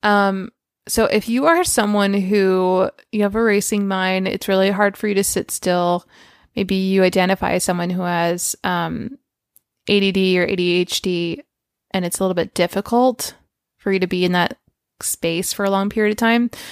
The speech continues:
I highly recommend, like, trying meditation in very short bursts. So, like,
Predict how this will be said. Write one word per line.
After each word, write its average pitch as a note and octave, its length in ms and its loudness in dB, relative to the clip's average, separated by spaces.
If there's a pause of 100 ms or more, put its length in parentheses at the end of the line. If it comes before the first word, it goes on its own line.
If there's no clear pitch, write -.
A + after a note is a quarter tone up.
(260)
I G#3 100 2
highly A3+ 320 4
recommend, A3+ 580 4
like, F#3+ 240 0
trying G3 460 0
meditation G#3 500 0
in F3+ 180 -4
very F3+ 320 -2
short E3+ 520 -6
bursts. - 360 -6
So, F#3+ 120 -2
like, F3+ 320 -2